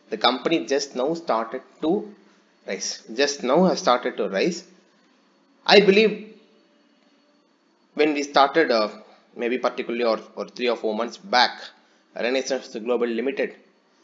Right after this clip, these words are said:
when the share price was just, I think, in the range of around three eight, two eighty rupees or so, and from two eighty to three eighty, it is, it do take months.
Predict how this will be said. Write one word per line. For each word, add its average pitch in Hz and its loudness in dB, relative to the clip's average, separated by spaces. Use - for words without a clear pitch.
when 147 -2
the 151 -2
share 151 2
price 160 0
was 143 -2
just, 139 -6
I 131 0
think, 135 -4
in 120 -4
the 113 -6
range 117 -4
of 123 -18
around 110 -10
three 123 -6
eight, - -12
two 160 4
eighty 123 0
rupees 101 -8
or 92 -8
so, 104 -8
and 127 -4
from 127 -6
two 147 -2
eighty 151 2
to 165 -4
three 127 -6
eighty, 113 -4
it 107 -4
is, 165 6
it 165 2
do 233 4
take 165 4
months. 120 -6